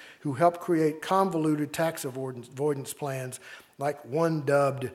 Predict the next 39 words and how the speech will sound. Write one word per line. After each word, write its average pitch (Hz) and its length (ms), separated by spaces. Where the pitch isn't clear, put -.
Double 180 300
Irish 147 680
with 123 140
a 120 80
Dutch 135 520
Sandwich. - 760
I 110 80
cannot 151 420
possibly 131 480
tell 131 200
you 98 180
what 107 220
that 110 180
is. - 320
They 165 120
cultivated 202 580
sources 202 540
at 160 120
the 156 60
White 170 300
House - 400
and 143 140
at 147 80
Singaporean 180 840
ministries, 151 640
at 127 80
Caribbean 180 640
bureaucracies, 151 680
and 113 180
at, 110 160
and 151 100
at 147 140
schools 165 560
and 127 100
municipal 151 540
agencies 143 520
in 131 100
Apple's 135 400
hometown. 123 680